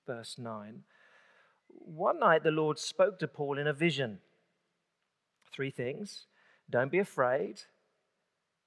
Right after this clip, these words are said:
Keep on speaking. Don't be silent." I mean, three things, but synonymous, really. Keep speaking. Uh, and three promises to go along with that. Verse ten, "Because I'm with you."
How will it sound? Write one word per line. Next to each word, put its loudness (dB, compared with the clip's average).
Keep -8
on -2
speaking. -10
Don't -4
be -8
silent." -4
I -12
mean, -16
three -10
things, -10
but -18
synonymous, -8
really. -12
Keep -14
speaking. -12
Uh, -2
and 0
three -2
promises 4
to -8
go 4
along 2
with -2
that. 2
Verse -2
ten, -4
"Because -6
I'm -2
with -2
you." 0